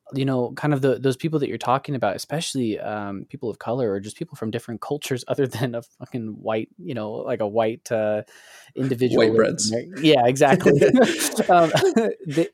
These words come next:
Speaker 1: they almost don't even think of it as, like, "Oh, well, I'm, I'm in this," they don't even think of it as community. They just think of it as life. Like, it is just
Speaker 2: Mm-hmm.
Speaker 1: normal for them. And, um, and I, I, I get, I find myself getting so jealous because I, I, I think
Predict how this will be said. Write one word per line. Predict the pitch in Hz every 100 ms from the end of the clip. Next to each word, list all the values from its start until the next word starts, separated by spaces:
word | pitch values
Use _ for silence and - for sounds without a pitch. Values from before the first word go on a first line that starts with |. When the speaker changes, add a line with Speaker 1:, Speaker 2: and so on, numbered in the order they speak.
| _
Speaker 1:
they | 151 165 180
almost | 185 196 165 127
don't | 147 156
even | 151 147
think | 131 147 147
of | 143
it | 123 113
as, | 107 -
like, | 113 110 110 - - - - - - _ -
"Oh, | 156 135
well, | 107 123 113 -
I'm, | 113 110 -
I'm | 123 131
in | 143
this," | 110 - - _ 110
they | 104 131 143
don't | 160 175
even | 147 123
think | - 127
of | 139
it |
as | 135
community. | - 139 143 147
They | 123
just | 120
think | 123 123
of |
it | 113
as | 98
life. | 98 104 - -
Like, | 110
it | 120
is | 117 131 120
just | - 120 107
Speaker 2:
Mm-hmm. | 104
Speaker 1:
normal | 110 135 120
for | - 95
them. | - 90 101 _ _ - _ -
And, | 123 120 110 107 113
um, | 113 110 -
and | 123
I, | 123 120 120 _ _ _
I, | 131 113 -
I | -
get, | 143 131
I | -
find | - 139 135
myself | 123 123 120
getting | 113 110
so | - 113
jealous | - 110 101 -
because | 113 - 127
I, | 123 120
I, | 127 113 - _ -
I |
think | - 120 113